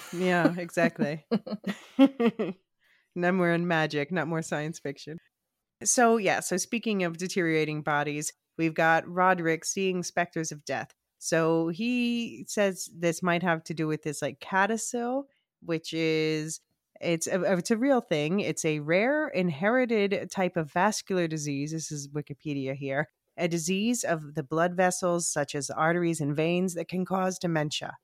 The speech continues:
Speaker 1: Codicil stands for cerebral autosomal dominant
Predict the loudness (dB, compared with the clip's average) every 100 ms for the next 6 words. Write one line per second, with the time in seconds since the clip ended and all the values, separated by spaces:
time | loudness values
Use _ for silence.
0 | _ 4 4 6 2 2 2 2 2 0
1 | 2 2 2 0 0 0 4 4 4 4
2 | 2 0 2 4 6 6 6 4 2 4
3 | 4 6 4 4 2